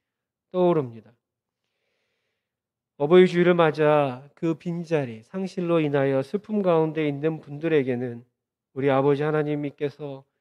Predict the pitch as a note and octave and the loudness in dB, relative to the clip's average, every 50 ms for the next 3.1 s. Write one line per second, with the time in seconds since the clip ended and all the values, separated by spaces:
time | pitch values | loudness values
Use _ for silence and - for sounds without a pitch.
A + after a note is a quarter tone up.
0 | _ _ _ _ _ _ _ _ _ F#3 - - G#3+ G3 F3+ F3 E3 F3 F3 E3 | _ _ _ _ _ _ _ _ _ -14 -8 -4 -4 -2 0 2 4 4 4 4
1 | D#3 D3+ E3 F#3+ G3+ F#3 - G3 F#3 E3 E3 D#3 - - C#3+ C3 C3+ C3+ B2+ B2+ | 2 0 -2 -4 -6 -4 -4 -4 -4 -4 -6 -12 -20 -20 -16 -12 -12 -10 -10 -10
2 | B2+ B2+ B2+ C3 D3 _ _ _ _ _ D3+ C#3+ C#3+ C3+ C3+ C3 A#2+ A#2 A#2 A#2 | -12 -14 -16 -20 _ _ _ _ _ _ -12 -12 -10 -10 -12 -14 -14 -16 -20 _
3 | _ | _